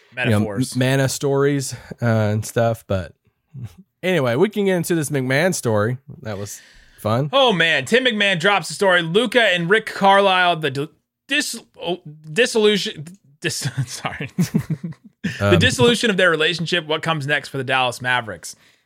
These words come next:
Speaker 2: Uh, basically breaking down what happened between Luka, Rick Carlisle, the reason why Rick Carlisle's exit happened, and all that kind of stuff. The story starts with Dennis Smith Junior. You should go read it on E S P N, but it starts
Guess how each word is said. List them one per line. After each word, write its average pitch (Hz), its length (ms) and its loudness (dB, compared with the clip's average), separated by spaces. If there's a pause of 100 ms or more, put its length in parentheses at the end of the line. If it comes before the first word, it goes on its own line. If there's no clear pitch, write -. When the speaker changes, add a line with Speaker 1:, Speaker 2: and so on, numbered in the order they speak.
Speaker 2:
Uh, 113 300 -4
basically 190 460 0
breaking 165 380 0
down 147 280 0
what 143 220 -2
happened 135 380 -2
between 127 460 -6 (380)
Luka, 143 560 0
Rick 143 200 0
Carlisle, 131 520 4
the 117 100 -10
reason 143 300 -4
why 131 120 0
Rick 131 200 -6
Carlisle's 117 540 -6
exit 160 320 -4
happened, 139 500 -4 (380)
and 135 100 0
all 165 120 4
that 131 160 2
kind 107 120 -8
of 98 80 -12
stuff. 92 340 -12
The 110 120 -16
story 190 360 0
starts 147 380 0
with 120 160 -10
Dennis 143 280 -4
Smith 127 140 -10
Junior. 120 320 -8
You 110 140 -12
should 113 140 -14
go 156 80 0
read 139 220 -4
it 123 60 -8
on 120 120 -6
E 120 80 -6
S 120 120 -8
P 120 160 -12
N, 107 200 -8
but 110 120 -10
it 101 80 -16
starts 175 400 -2